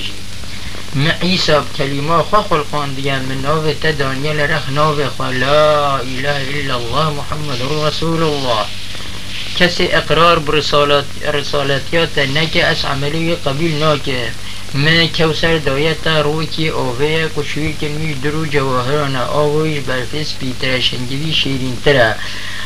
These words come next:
آخوش مسک اسفره، گیایوش زعفرانه یه، پهنایا و هفته میره. من شفاعت مزن دایت تا، من ماه رمضانی دایت تا.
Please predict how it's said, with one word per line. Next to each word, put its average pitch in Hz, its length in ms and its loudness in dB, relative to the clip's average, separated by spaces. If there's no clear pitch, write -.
آخوش 156 600 2
مسک 151 400 -4
اسفره، 147 840 2
گیایوش 156 600 2
زعفرانه 147 760 0
یه، 120 140 0
پهنایا 139 600 2
و 165 40 2
هفته 160 480 0
میره. 127 320 0
من 156 400 4
شفاعت 143 720 4
مزن 151 460 0
دایت 151 520 2
تا، 156 220 2
من 156 200 0
ماه 151 380 2
رمضانی 135 540 0
دایت 147 420 0
تا. 131 400 0